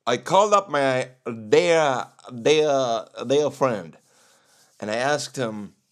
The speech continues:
"Hey, uh, I need to ask you something about the guitar." "Yeah, what is it?" "How do you do a power chord?" He goes, "Oh, well, that's easy. What you do is," and then he showed me.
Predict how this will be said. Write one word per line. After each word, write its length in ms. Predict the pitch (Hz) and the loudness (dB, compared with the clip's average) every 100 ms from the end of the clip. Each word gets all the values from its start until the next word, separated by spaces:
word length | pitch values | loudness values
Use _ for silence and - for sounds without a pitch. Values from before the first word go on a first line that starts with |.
| _ _ - | _ _ -6
"Hey, 400 | 185 160 110 - _ _ _ _ _ _ _ _ _ _ _ - | 0 0 -2 -10 _ _ _ _ _ _ _ _ _ _ _ -6
uh, 680 | 123 127 123 120 117 113 104 | -2 0 0 0 0 -2 -4
I 1200 | - _ _ _ _ _ _ _ _ _ - 139 | -10 _ _ _ _ _ _ _ _ _ -6 -4
need 160 | 196 | -2
to 100 | 196 | -2
ask 160 | 147 135 | -4 -4
you 60 | 135 | -4
something 260 | 127 117 | -4 -2
about 320 | 110 104 101 | -2 -2 -4
the 40 | - | -6
guitar." 420 | - 104 82 - _ _ _ _ _ _ _ | -12 -10 -10 -12 _ _ _ _ _ _ _
"Yeah, 200 | 87 95 | -12 -6
what 140 | 104 | -6
is 100 | 104 | -6
it?" 100 | 85 _ _ _ _ _ _ _ _ _ _ _ _ _ _ | -10 _ _ _ _ _ _ _ _ _ _ _ _ _ _
"How 400 | - - - 269 | -16 -12 -2 0
do 80 | 277 | 0
you 80 | 247 | 0
do 140 | 214 | 0
a 40 | |
power 300 | - - 139 | 0 -2 -2
chord?" 380 | 113 101 - - _ _ _ _ _ _ _ _ _ _ _ _ _ _ _ _ _ _ - | -2 -8 -12 -14 _ _ _ _ _ _ _ _ _ _ _ _ _ _ _ _ _ _ -20
He 100 | 101 | -14
goes, 160 | 98 90 | -10 -6
"Oh, 240 | 127 110 69 | -4 -4 -8
well, 100 | 104 | -8
that's 220 | 98 98 | -8 -8
easy. 280 | 87 90 127 | -14 -12 -12
What 240 | 95 92 | -12 -16
you 60 | 95 | -8
do 260 | 123 120 | -6 -4
is," 200 | 90 98 | -4 -8
and 120 | 90 92 | -10 -10
then 80 | |
he 60 | 101 | -10
showed 300 | 104 82 71 | -10 -12 -14
me. 160 | 82 | -16